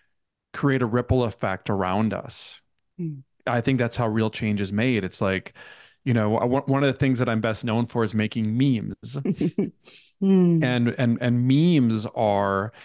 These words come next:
Speaker 1: the, the, the, the literal definition of a meme is a viral idea.
Speaker 2: Mm.
Speaker 1: And it, you know,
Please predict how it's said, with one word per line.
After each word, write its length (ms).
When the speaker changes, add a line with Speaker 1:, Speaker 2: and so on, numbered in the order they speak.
Speaker 1:
the, 220
the, 100
the, 420
the 100
literal 340
definition 600
of 120
a 60
meme 500
is 120
a 80
viral 460
idea. 640
Speaker 2:
Mm. 300
Speaker 1:
And 320
it, 240
you 60
know, 220